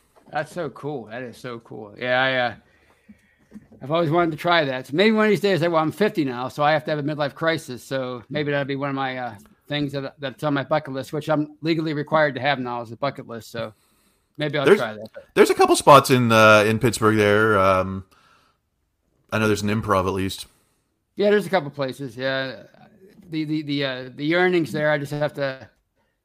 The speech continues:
Speaker 1: I have to do it. Of course, two years ago, I didn't think I'd be doing this. So you never know. You never know. But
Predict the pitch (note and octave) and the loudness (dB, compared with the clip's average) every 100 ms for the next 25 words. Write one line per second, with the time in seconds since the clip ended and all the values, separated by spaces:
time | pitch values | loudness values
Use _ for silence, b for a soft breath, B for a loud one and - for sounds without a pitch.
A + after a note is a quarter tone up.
0 | _ _ _ - D3 C#3+ C3 C3+ F#3 - | _ _ _ -2 -2 0 -4 -4 -4 0
1 | A3 A3 D#3+ F3 E3+ D#3+ D#3+ D3 D#3+ C#3+ | 2 4 4 2 2 2 -2 -2 -2 -2
2 | D3+ A2+ - D3+ G#3 F3 F3+ B2+ D2+ - | -4 -6 -6 -4 -2 -4 -6 -8 -12 -16
3 | G2 - C#3 B2+ A#2+ G2+ F2+ B2 | -16 -14 -12 -12 -12 -16 -14 -16